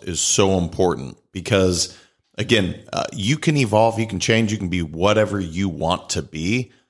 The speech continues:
And people are always gonna try and put you back in a box, including,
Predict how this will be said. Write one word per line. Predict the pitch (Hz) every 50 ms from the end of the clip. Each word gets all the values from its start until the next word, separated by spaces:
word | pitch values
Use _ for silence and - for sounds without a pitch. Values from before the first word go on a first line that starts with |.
| _ _ _ _ _ _ _
And | - 95 90
people | - 135 156 - -
are | 135 110
always | 104 113 135 135 -
gonna | - 127 107
try | 98 - - 101
and | 95 87 -
put | 101 92 -
you | - -
back | 90 90 87 -
in | 85
a | 85
box, | 76 80 69 - - - - -
including, | - 107 101 - 92 113 135 151 151 147 135 120 120 120 - -